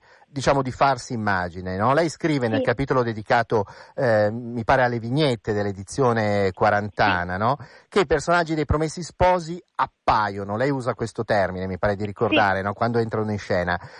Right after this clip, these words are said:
Speaker 1: Pensiamo
Speaker 2: Sì.
Speaker 1: tra l'altro anche, mm, l-, l'ho vista da poco qua a Milano, alla mostra sul romanticismo, eh,
Speaker 2: Sì.
Speaker 1: in cui c'è un'intera sala dedicata ai ritratti dai Promessi Sposi,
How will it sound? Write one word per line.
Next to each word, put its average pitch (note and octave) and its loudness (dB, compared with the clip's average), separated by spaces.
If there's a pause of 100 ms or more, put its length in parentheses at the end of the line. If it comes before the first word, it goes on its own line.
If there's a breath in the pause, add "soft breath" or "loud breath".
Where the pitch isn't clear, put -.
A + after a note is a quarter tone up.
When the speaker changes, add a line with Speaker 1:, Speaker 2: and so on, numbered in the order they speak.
(260 loud breath)
Speaker 1:
Pensiamo F#3+ 2
Speaker 2:
Sì. E3+ -2
Speaker 1:
tra D3+ 2
l'altro D3 0
anche, B2 -2
mm, B2+ -6
l-, A#2+ -2
l'ho B2 0
vista C3+ 0
da C3 4
poco A2+ 2
qua A2+ 0
a - -2
Milano, A2+ 0
alla G#2 -2
mostra A#2 0 (240 loud breath)
sul - -4
romanticismo, A#2+ 0
eh, G#2 2
Speaker 2:
Sì. G#2 -4
Speaker 1:
in A2+ -6
cui B2 -2
c'è C#3+ 0
un'intera B2 2
sala A2+ 0
dedicata G#2 0 (280 loud breath)
ai A2 2
ritratti A2+ -2
dai C3 0
Promessi B2 -4
Sposi, B2 0